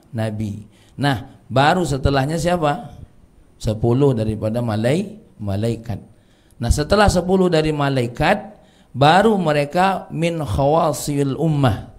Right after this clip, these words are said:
Siapa? Orang-orang yang keimanannya tinggi, para saha-,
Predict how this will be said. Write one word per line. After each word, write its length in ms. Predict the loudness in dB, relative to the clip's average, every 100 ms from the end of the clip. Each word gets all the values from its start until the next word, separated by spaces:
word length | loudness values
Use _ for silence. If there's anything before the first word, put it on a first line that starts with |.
| -20
Siapa? 560 | -2 2 2 0 -6 -12 -20 _ _
Orang-orang 840 | -2 0 0 0 4 2 0 -8 -16 -4
yang 380 | 2 2 2 -4
keimanannya 640 | -2 0 0 -2 -2 -4
tinggi, 320 | -4 -4 -4
para 300 | -4 -2 -2
saha-, 580 | -2 0 4 2 0 -12